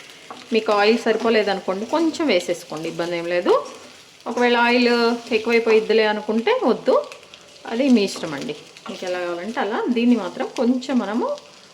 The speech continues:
ఆ, వేయించుకోవాలన్నమాట. ఈ టైంలో దీనికి ఒక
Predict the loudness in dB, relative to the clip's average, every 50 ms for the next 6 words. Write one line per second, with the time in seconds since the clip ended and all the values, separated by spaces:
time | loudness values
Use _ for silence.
0 | -20 -20 -20 -20 -16 -10 -6 -2 0 4 6 6 6 4 0 -6 -8 -4 -4 -4
1 | -4 -6 -8 -8 -10 -10 -8 -10 -10 -10 -12 -18 -16 -12 -8 -2 -2 -2 0 0
2 | -2 -2 -2 -2 0 0 0 0 0 -2 -2 -2 -2 -2 -2 -2 -2 -2 -2 -4
3 | -4 -2 -2 0 0 0 0 -2 -4